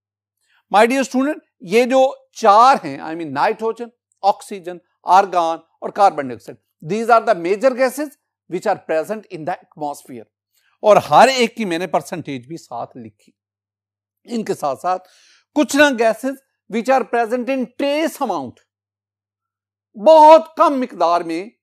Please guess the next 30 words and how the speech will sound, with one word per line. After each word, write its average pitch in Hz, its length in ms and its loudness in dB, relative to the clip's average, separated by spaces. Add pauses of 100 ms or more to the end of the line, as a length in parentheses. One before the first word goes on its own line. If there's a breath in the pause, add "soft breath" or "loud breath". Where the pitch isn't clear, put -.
(280)
अ, 185 260 4
कुछ 208 260 -10
और 196 200 2
गैसेज 175 360 -6
हैं, 208 60 -2
वो 202 200 0
भी 202 220 -4
हवा 143 260 0
में 165 140 -8
मौजूद 131 400 -10
है, - 100 -10
एटमॉस्फेयर 185 540 -8
में, 127 200 -14
एटमॉस्फेयर 170 560 -12
में 123 120 -14
मौजूद 113 380 -18
है। 127 100 -20 (400 soft breath)
And 175 180 -4
they 202 180 4
are 196 80 -2
the 185 140 6 (380 loud breath)
hydrogen, 190 440 0 (880)
ओजोन, 220 640 4 (360)
मीथेन, 190 680 -6 (300)
कार्बन 220 360 4
मोनोऑक्साइड, 190 640 -2 (340)
हीलियम, 247 500 -2
नियॉन, 220 520 -4
क्रिप्टॉन, 190 480 -6
xenon। 120 360 -16